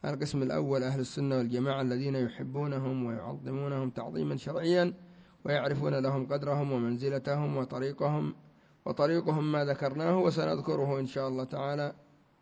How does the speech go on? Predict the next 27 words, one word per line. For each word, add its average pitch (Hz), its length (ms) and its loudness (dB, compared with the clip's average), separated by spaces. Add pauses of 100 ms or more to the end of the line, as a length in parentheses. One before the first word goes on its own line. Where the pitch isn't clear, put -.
(580)
القسم 156 360 -2
الثاني 165 380 0
هم 147 180 0
الروافض 143 540 0
الذين 139 360 -2
يكفرون 147 640 -2
الصحابة 143 580 -2
رضي 135 260 -2
الله 139 160 -2
عليهم 147 380 0
جملة 175 360 2
وتفصيلاً 147 600 -2
إلا 165 480 0
إحدى 147 200 -2
عشر 165 420 4 (580)
أو 160 80 0
سبعة 151 400 4
عشر 151 380 4
نفر، 123 280 2 (2000)
وهم 139 380 -8 (840)
آل 151 160 -4
البيت 131 400 -4
الحسن 127 460 -6
والحسين 123 600 -4
وعلي 127 320 -2
وفاطمة 123 520 -8
رضي 127 300 -12